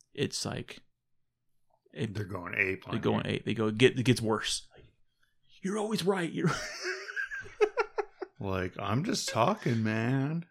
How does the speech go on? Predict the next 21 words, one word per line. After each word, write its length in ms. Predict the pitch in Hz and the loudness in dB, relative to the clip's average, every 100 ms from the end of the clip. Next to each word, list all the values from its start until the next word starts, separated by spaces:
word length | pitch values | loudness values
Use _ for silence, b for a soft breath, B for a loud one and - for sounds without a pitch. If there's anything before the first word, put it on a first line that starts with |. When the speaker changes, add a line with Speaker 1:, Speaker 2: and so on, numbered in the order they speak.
| - | -12
Speaker 2:
They're 200 | - 127 | -6 -4
like, 220 | 127 - - _ _ _ _ _ _ _ _ _ _ _ _ - | -6 -10 -16 _ _ _ _ _ _ _ _ _ _ _ _ -12
Speaker 1:
It's 80 | - | -10
like, 140 | - | -6
"Get 120 | 139 | -4
a 60 | 175 | -2
hold 240 | 147 180 | 0 -2
of 60 | 254 | -2
yourself. 640 | 226 - 156 147 127 - - _ _ b b b | -4 -4 -6 -6 -8 -12 -20 _ _ b b b
Look 120 | - | -4
what's 120 | - | 4
ha-, 60 | 113 | 8
Speaker 2:
Well, 120 | 117 | 10
Speaker 1:
look 80 | 101 | 10
what's 120 | 104 | 6
Speaker 2:
they 80 | 175 | 4
Speaker 1:
happening 280 | 233 262 190 | 2 2 2
right 140 | 131 | 2
here." 260 | 123 110 - _ - _ - | 2 0 -4 _ -20 _ -10
Speaker 2:
Yeah, 320 | 117 123 156 117 | 0 2 2 2
they're 240 | 98 101 | -2 -4